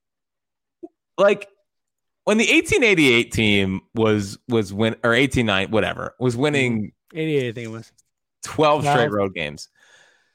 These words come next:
Speaker 1: Like, were they traveling o-, on train?
Speaker 2: No, yeah, no. They were traveling, like, down the street, probably. Like, it was
Speaker 1: Like,
Speaker 2: probably,
Speaker 1: who were
Speaker 2: you
Speaker 1: they
Speaker 2: know, yeah.
Speaker 1: playing?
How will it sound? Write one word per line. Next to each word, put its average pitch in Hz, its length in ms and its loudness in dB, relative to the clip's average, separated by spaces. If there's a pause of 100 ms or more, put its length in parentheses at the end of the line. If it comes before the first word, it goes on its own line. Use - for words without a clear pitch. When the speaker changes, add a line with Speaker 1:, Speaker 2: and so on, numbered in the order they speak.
(400)
Speaker 1:
Like, 233 300 2 (640)
were 175 120 2
they 247 100 4
traveling 233 520 4
o-, 185 120 2 (260)
on 143 580 2
train? 160 420 2
Speaker 2:
No, 131 320 0
yeah, 147 340 2
no. 127 260 -4
They 151 120 0
were 156 80 0
traveling, 139 320 -4
like, 113 280 -12
down 120 220 -8
the 104 60 -12
street, 101 400 -12
probably. 95 440 -18
Like, 107 220 -12
it 120 100 -8
was 120 100 -6
Speaker 1:
Like, 233 140 2
Speaker 2:
probably, 196 200 2
Speaker 1:
who 269 80 2
were 320 60 0
Speaker 2:
you 311 60 0
Speaker 1:
they 311 140 2
Speaker 2:
know, - 60 -4
yeah. 123 160 -8
Speaker 1:
playing? 190 720 0